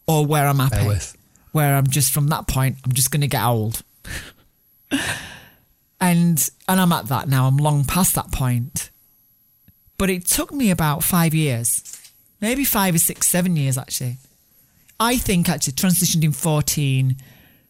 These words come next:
Speaker 1: I think by about, no, four years, fourteen to eighteen. It took me four years to be, to be actually, "Right, okay, this is it. I'm happy now with what I've got."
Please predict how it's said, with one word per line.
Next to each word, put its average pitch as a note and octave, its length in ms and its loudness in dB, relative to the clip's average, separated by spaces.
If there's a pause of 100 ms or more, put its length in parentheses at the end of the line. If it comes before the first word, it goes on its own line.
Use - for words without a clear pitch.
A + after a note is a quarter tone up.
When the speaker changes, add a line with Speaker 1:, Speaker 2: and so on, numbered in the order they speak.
(200)
Speaker 1:
I A3+ 160 2
think F3 300 0
by E3 160 2
about, D3 480 2 (800)
no, A3+ 260 2
four G3 360 0
years, B2+ 500 0 (160)
fourteen A3+ 540 0
to F#3+ 180 0
eighteen. B2+ 600 -2 (1600)
It F#3 140 0
took F#3 120 0
me E3 80 0
four E3 260 2
years B2 260 0
to E3 100 0
be, B2+ 280 0 (520)
to E3+ 100 0
be D#3 120 2
actually, - 340 -2
"Right, C3 400 0
okay, B2+ 360 -2 (1300)
this D3+ 160 2
is D3 80 -2
it. B2 160 -2 (280)
I'm C#3+ 140 0
happy C3+ 220 0
now B2+ 180 0
with B2+ 180 -2
what C3+ 120 -6
I've C3+ 100 -6
got." - 220 -6